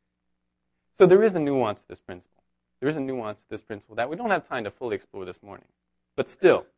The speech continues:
we do see the concept of showing deference to the brethren, especially when it comes to their consciences. Because their consciences,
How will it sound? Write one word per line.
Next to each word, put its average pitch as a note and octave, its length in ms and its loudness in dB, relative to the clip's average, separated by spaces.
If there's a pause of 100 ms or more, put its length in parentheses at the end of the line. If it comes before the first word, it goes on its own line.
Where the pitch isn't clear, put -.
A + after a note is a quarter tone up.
(300)
we A#2+ 60 -8
do E3+ 160 -4
see A3 140 -6
the C#3+ 120 2
concept A#2+ 420 -10
of A2 100 -6
showing F#3 400 -10
deference C3+ 600 -4
to - 40 -20
the A#2 80 -16
brethren, A#2 580 -4 (240)
especially - 420 -6
when G#3+ 100 -6
it F#3 100 -12
comes E3+ 140 -16
to - 60 -20
their E3 120 -8
consciences. - 600 -18 (380)
Because C#3 100 -14
their D#3 120 0
consciences, D3+ 600 -8